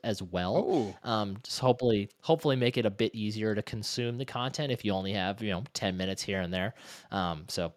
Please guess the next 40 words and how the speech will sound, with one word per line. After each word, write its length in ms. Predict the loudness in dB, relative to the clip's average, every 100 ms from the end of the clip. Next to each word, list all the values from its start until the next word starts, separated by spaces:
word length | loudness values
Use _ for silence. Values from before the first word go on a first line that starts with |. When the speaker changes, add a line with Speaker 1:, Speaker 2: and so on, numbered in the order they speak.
| _
Speaker 1:
again, 320 | -4 -2 -4 -10 _ _ _ _
could 180 | -2 2
be 80 | 2
an 80 |
empty 220 | 2 0 2
promise. 460 | 4 4 0 -4 2
Not, 300 | 4 4 0 -4
not 240 | -2 0
gonna 220 | 2 2
go 220 | 4 6 8
on 160 | 8
and 80 | 6
Speaker 2:
This 80 | 4
Speaker 1:
say 120 | 6
Speaker 2:
is 40 | 8
Speaker 1:
it's 60 |
Speaker 2:
not 100 | 8
Speaker 1:
a 40 | 8
hundred 180 | 6
percent 160 | 6 6
Speaker 2:
legally 60 | 6
Speaker 1:
gonna 220 | 6 6
Speaker 2:
binding. 280 | 6 2 0
Speaker 1:
happen, 0 |
but 140 | -2 -4 _ _ _ _ _ _ 0
<laughs> 220 | 2 4
yeah, 60 |
not 280 | 4 6 6
legally 320 | 6 6 6
binding, 440 | 6 6 6 2 2
but 200 | 2 2
I'm 220 | -2 -2
gonna 280 | 2 2 2
do 280 | -2 2 2
my 240 | 4 2
best 400 | 2 -2 -4 -6
to 80 | -8
make 200 | -8 -6
that 160 | -6 -4
happen. 380 | -6 -8 -10